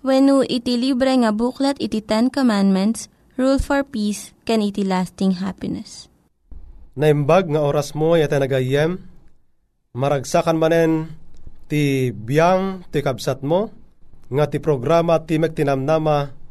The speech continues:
Speaker 2: ket dumteng kadagiti nadayaw a pagtaingan nyo. Daytoy iti address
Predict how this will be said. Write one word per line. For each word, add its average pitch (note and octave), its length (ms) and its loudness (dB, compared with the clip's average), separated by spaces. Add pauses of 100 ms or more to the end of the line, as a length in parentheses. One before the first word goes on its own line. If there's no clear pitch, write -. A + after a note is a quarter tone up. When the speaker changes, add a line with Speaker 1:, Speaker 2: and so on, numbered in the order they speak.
(160)
Speaker 2:
ket C3+ 240 -4
dumteng C#3+ 480 -2
kadagiti C3 320 -4
nadayaw C#3+ 640 -2
a B2+ 80 -12
pagtaingan B2+ 560 -6
nyo. G2+ 240 -8 (1040)
Daytoy F3 640 2
iti C3 480 -2 (560)
address C#3+ 720 -2